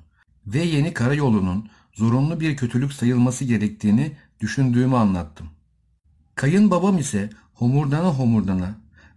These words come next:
önemli bir arkeolojik sit alanından çok kendi işe gidip gelme süresini düşünmenin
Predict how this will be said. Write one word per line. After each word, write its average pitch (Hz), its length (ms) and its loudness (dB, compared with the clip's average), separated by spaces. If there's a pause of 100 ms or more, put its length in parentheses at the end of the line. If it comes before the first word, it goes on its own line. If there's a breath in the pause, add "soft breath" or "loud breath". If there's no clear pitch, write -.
önemli 156 460 4
bir 165 260 0
arkeolojik 147 640 0
sit - 220 -4
alanından 127 600 2
çok 139 300 -6
kendi 120 320 -2
işe 127 280 -2
gidip 101 340 -4
gelme 113 300 2
süresini 101 480 -2
düşünmenin 95 680 -4